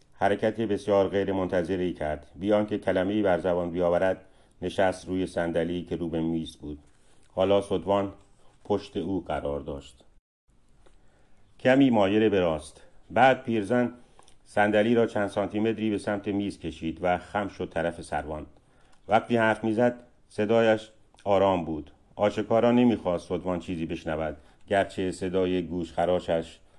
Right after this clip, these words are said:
حتی در اتاق انتظار هم شنیده می‌شد.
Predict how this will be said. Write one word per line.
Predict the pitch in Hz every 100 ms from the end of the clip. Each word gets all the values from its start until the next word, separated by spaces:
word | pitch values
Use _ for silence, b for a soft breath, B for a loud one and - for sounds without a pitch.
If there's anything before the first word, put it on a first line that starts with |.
| _
حتی | 90 - 95 85
در | 87 82
اتاق | 82 82 87 82
انتظار | 82 82 80 82 85 82
هم | 80 76
شنیده | 73 - 78 76
می‌شد. | 73 71 73